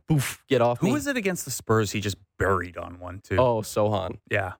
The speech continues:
Speaker 1: And Sohan
Speaker 2: Changed
Speaker 1: obvious-
Speaker 2: his hair color with that
Speaker 1: Yeah,
Speaker 2: dunk.
Speaker 1: <laughs> Sohan thought he was gonna, like, give the, the space and then meet him at the rim, and he was nowhere close. Scottie also had that, that Giannis on the game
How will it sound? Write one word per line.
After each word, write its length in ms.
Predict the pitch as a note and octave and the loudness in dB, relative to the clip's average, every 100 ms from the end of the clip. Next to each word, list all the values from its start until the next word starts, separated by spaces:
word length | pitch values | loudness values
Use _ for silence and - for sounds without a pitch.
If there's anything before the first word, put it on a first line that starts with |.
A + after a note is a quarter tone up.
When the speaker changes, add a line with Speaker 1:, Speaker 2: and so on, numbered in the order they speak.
| _ - | _ 2
Speaker 1:
And 180 | A#2+ | 2
Sohan 400 | A2+ D#3 D3+ C#3+ | 4 2 2 2
Speaker 2:
Changed 240 | C#3 A#2+ F2+ _ | 0 -4 -8 _
Speaker 1:
obvious- 320 | A#2+ D3+ E3+ C3+ | 2 4 4 0
Speaker 2:
his 160 | C#3 | 0
hair 200 | C#3 C#3 | 0 0
color 280 | - A2 G2+ | 2 2 2
with 140 | G2 | 0
that 80 | - | 2
Speaker 1:
Yeah, 100 | B2+ | 2
Speaker 2:
dunk. 220 | A#2+ F#2 | 2 -4
Speaker 1:
<laughs> 40 | - | 0
Sohan 380 | D3+ D3 F3+ D3 | 2 4 2 0
thought 380 | - B2 C#3 | 2 2 2
he 100 | C3+ | 0
was 160 | B2+ B2 | 0 0
gonna, 260 | C3+ B2 A2 | 0 2 2
like, 280 | G#2+ G#2 _ - | 0 -4 _ -10
give 360 | - C#3 C#3 A#2+ | 0 2 0 0
the, 320 | B2+ A#2+ G#2+ | 2 2 0
the 140 | G2 A#2 | -2 -4
space 580 | - - A#2+ F3 - - | -4 0 2 0 -4 -2
and 160 | B2+ | 2
then 160 | A#2 A2 | 2 2
meet 160 | A2 A#2 | 0 0
him 120 | B2 | 0
at 120 | A#2+ | 0
the 100 | G#2+ | -2
rim, 360 | G#2+ A2+ E3 - _ _ _ - | 0 0 -2 -8 _ _ _ 2
and 240 | A#2 A2 | 2 2
he 140 | C3 | 0
was 340 | B2 A2+ G#2 A2+ | 0 0 -2 -2
nowhere 320 | A2 G2+ G#2+ | 0 0 -4
close. 400 | - F#2+ F#2+ - | -4 -4 -4 -8
Scottie 340 | - B2+ E3 | 0 2 4
also 300 | E3 D3 C#3 | 2 0 0
had 140 | A2+ G#2 | 0 0
that, 220 | G#2 D#2+ | -2 0
that 160 | A2 - | 0 2
Giannis 420 | G2+ A2 A2+ G#2+ | 2 2 0 -2
on 360 | A2 G#2+ G#2 G#2 - | 0 2 0 -4 -2
the 80 | |
game 460 | G#2+ A2 A2+ A2+ A2 | 0 2 0 -2 -6